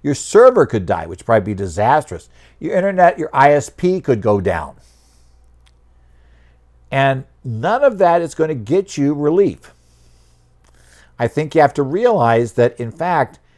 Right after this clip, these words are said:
it's very likely that you know, unless the I R S just decides to be nice to you,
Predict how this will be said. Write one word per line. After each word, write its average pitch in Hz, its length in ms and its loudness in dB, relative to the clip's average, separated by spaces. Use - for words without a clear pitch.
it's 143 240 0
very 131 280 2
likely 123 760 0
that 110 400 -4
you 107 80 -8
know, 110 180 -4
unless 127 380 0
the 123 140 -10
I 143 180 4
R 135 120 6
S 143 260 2
just 123 220 -6
decides 113 440 -2
to - 60 -20
be 101 140 -8
nice 90 360 -6
to 165 100 -4
you, 202 220 -4